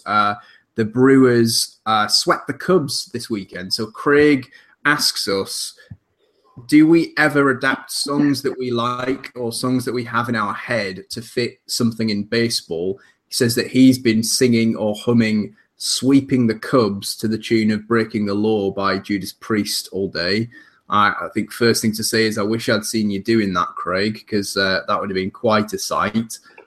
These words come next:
Um, but yeah, I think I would probably be doing something like that too if I were in your situation. Um, how about you two? Did, did you have any?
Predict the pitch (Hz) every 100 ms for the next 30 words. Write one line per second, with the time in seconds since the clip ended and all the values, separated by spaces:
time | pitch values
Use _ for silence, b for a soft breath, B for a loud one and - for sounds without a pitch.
0 | b 101 101 95 104 90 113 113 90 -
1 | 101 107 107 104 98 98 - 104 98 95
2 | 95 101 98 95 - 98 101 98 92 -
3 | - - - 107 92 98 92 90 90 92
4 | 98 92 87 b b - - 104 - 98
5 | 90 95 107 107 120 B B B B _
6 | 113 113 113 113 113 - _ 147 143 139
7 | 113 127 139 139 104 95 101 104 - 117
8 | 117 120 120 123 117 123 131 147